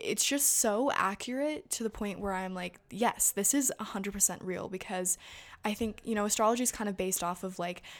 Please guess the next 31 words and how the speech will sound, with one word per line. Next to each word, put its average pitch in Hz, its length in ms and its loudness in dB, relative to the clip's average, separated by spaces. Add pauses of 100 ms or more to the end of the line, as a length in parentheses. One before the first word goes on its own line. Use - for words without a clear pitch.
(100)
the 262 80 -2
planets 285 800 4
and, 208 560 -2 (400)
um, 190 500 -4 (200)
you 220 100 0
know, 208 60 0
everything 226 420 4
being 226 240 4
connected 254 540 2
in 214 100 0
the 220 60 2
universe 254 600 4
and 196 320 -2
all 220 140 0
sorts 220 220 0
of 214 60 -6
stuff. 240 400 0
Like, 202 260 -4 (140)
everything 226 480 2
is 220 120 4
connected. 214 480 2
Like, 196 160 -2
we're 196 200 -2
connected 196 340 -6
to 226 120 -4
nature 226 560 0
and 208 140 -2
the 208 60 -2
world 240 400 4
and, 202 100 -4
like, - 220 -8